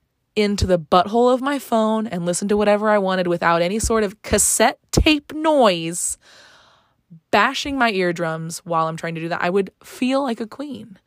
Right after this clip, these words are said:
So just, just take a moment for a sec, just a sec, and feel thankful for that. Um, next question. What,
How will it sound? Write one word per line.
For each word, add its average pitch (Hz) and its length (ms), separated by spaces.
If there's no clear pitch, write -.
So 247 140
just, 294 260
just 311 180
take 392 180
a 381 60
moment 190 400
for 214 160
a 202 60
sec, 156 500
just - 200
a 294 40
sec, - 480
and 160 120
feel 175 140
thankful - 300
for - 120
that. - 180
Um, 202 380
next 208 200
question. 233 800
What, 185 460